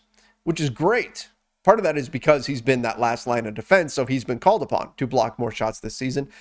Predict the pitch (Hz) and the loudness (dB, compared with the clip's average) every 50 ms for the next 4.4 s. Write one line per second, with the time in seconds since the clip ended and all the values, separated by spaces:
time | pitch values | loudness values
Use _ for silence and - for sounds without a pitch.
0 | - - _ _ _ _ _ _ _ _ 147 127 123 131 185 247 247 - - - | -20 -20 _ _ _ _ _ _ _ _ -14 -12 2 4 4 4 4 4 2 2
1 | - 233 254 247 233 247 233 233 220 170 156 135 151 160 160 156 143 131 110 135 | 2 2 2 2 2 0 0 2 0 -2 0 2 2 2 2 0 -2 -2 0 0
2 | 127 123 107 - - 139 143 139 127 127 156 196 208 - - - _ _ _ - | 0 0 -2 -2 0 2 2 2 2 0 0 0 -2 -4 -8 -16 _ _ _ -2
3 | 131 165 220 277 294 - - 233 - - - 214 196 160 147 151 156 147 131 113 | 2 2 2 2 0 -2 -2 -2 -2 0 0 0 0 2 0 -2 -2 -2 -4 -6
4 | - 113 - - - - - | -4 -4 -6 -6 -8 -16 -20